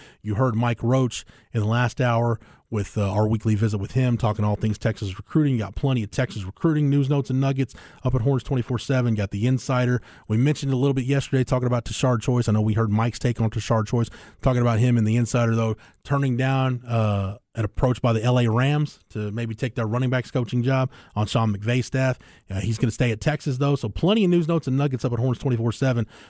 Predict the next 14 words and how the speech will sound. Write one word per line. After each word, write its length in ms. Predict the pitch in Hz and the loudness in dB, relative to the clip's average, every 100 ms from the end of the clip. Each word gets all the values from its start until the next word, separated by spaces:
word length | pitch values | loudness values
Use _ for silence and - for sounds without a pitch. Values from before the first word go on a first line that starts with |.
| - | -4
Uh, 140 | 117 | 0
but 80 | 120 | 2
one 140 | 131 | 2
of 60 | 165 | 2
those 120 | 151 | 0
pieces 480 | - 143 - 135 123 | 0 -2 0 -2 0
that, 320 | 127 123 - | 0 0 0
uh, 240 | 120 117 107 | 0 0 -2
Chip 220 | - - | -2 0
Brown's 240 | 135 139 | 2 2
Byline 380 | 123 131 131 123 | 2 0 2 0
is 100 | 113 | 2
on 160 | 123 | 2
it, 100 | 127 | 0